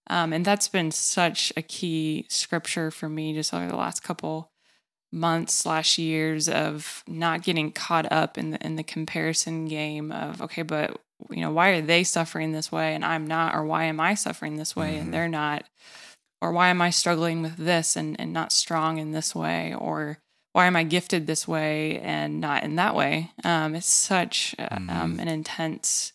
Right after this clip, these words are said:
Speaker 1: um, and paralyzing struggle to have that, that Peter <laughs> is obviously really struggling through as well. But share with us just a little bit of, you know, why that's been impactful for you, how you see that play out personally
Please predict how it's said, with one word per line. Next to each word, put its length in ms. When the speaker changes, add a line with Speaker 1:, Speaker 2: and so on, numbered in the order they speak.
Speaker 1:
um, 280
and 320
paralyzing 720
struggle 440
to 60
have 800
that, 240
that 200
Peter 280
<laughs> 200
is 180
obviously 420
really 260
struggling 440
through 240
as 140
well. 400
But 200
share 200
with 160
us 100
just 200
a 40
little 200
bit 160
of, 300
you 100
know, 60
why 220
that's 200
been 220
impactful 420
for 180
you, 480
how 180
you 180
see 180
that 180
play 240
out 200
personally 760